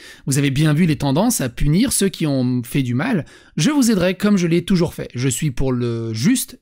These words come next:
et la justice depuis le début. On parle de dix témoignages, mais aucune n'a décidé de prendre la parole.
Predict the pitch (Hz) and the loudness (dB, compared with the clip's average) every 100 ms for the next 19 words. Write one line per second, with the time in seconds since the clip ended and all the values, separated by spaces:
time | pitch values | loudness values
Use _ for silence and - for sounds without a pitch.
0 | - 254 196 156 175 147 147 135 135 143 | -4 0 2 2 2 0 -2 -2 -4 -4
1 | 135 131 113 - - - - - - - | -2 -2 -4 -10 -16 -20 -20 -20 -20 -4
2 | 311 294 294 180 165 151 320 320 247 208 | -2 0 2 2 0 0 -2 0 2 4
3 | 185 135 120 143 123 - - - 160 175 | 2 0 -2 -4 -6 -8 -10 -6 -4 -4
4 | - 339 302 - 202 185 147 147 156 143 | -2 0 0 0 0 2 0 0 0 0
5 | 190 151 113 110 117 123 131 127 123 151 | 0 -2 -6 -6 -4 -2 0 0 0 0
6 | 151 143 110 | 0 -2 -4